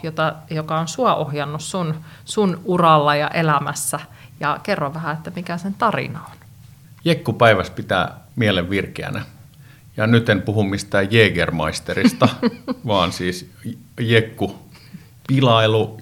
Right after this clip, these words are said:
Speaker 2: joku pieni
Speaker 1: Mm.
Speaker 2: hauskuutus päivässä. Ää, mä oon varmaan niin tylsä ihminen tai jollain tavalla A D H D,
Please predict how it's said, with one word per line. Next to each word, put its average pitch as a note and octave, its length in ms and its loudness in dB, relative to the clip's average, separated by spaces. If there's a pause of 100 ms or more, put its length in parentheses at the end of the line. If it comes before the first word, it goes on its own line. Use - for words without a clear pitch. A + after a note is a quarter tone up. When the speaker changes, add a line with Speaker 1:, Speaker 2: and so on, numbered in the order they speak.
Speaker 2:
joku A#2 280 2
pieni G2 540 0 (120)
Speaker 1:
Mm. G3+ 260 2
Speaker 2:
hauskuutus F#2 600 -2
päivässä. F2+ 600 2 (600)
Ää, F#2 300 4 (280)
mä G#2+ 120 0
oon G#2 100 2
varmaan G#2 520 4 (180)
niin G2 480 0
tylsä G#2+ 340 4
ihminen F#2+ 600 2
tai F#2 300 4
jollain F2 360 2
tavalla F2 480 2
A E2+ 60 0
D D2+ 140 0
H F2 280 -2
D, - 20 -4